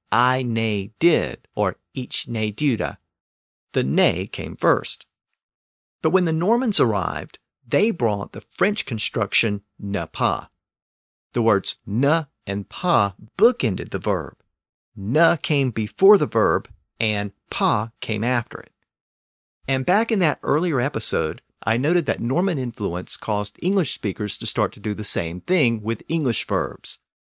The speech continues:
But instead of ne pas, English used the words ne not. Ne remained in front of the verb, just as before,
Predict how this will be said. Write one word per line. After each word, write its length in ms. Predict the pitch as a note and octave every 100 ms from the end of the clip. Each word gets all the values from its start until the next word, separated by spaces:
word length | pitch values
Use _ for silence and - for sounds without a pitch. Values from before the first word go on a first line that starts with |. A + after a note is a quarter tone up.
| _ _ _ _ _
But 140 | - D3+
instead 300 | C#3+ - G3
of 180 | B2 A2
ne 220 | C3+ C#3
pas, 460 | - F3 A2 E2 - _ _
English 480 | E3+ A3+ G#3 D#3+ -
used 300 | C3+ C#3+ C#3+
the 80 | C3+
words 460 | A2 G#2+ G#2 - - _
ne 380 | - A2+ A2 G2
not. 500 | G2+ E3+ C#3 - - _ _ _ _ _ _ _
Ne 380 | C3 C#3 F#3+ D#3+
remained 400 | D#3 B2+ B2+ A#2+
in 80 | G#2+
front 320 | - - A3
of 100 | A#3
the 80 | C3
verb, 500 | - F2+ D2+ E2+ E3+
just 220 | - -
as 140 | A2+ -
before, 640 | C#3 - A2 F2 F2+ A#2+